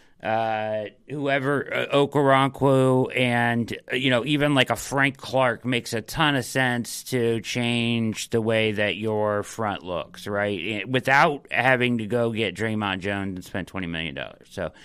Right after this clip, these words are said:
that's, that's, that's kind of where I'm at, and I know a lot of us feel the same way, because it, it seems like there is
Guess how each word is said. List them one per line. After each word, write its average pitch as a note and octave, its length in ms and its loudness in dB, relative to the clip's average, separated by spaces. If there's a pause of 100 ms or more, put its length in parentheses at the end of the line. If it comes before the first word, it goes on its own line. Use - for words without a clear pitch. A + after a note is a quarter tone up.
(180)
that's, F#3+ 240 4
that's, D3+ 520 0 (440)
that's D3+ 300 2
kind D#3 240 2
of B2+ 340 -6 (540)
where C3 340 0
I'm C3 240 2
at, B2+ 200 4
and C#3 100 -4
I C3+ 100 -2
know C3 240 0
a A#2 40 2
lot B2 220 4
of A2 140 0
us A2+ 120 -4
feel B2 180 -4
the A2+ 80 -6
same A#2 260 -4
way, C3+ 140 2
because C3 340 -2
it, D3 160 -2
it D#3+ 180 -2
seems G3+ 600 0
like D3 260 2
there C#3+ 260 2
is D#3 600 0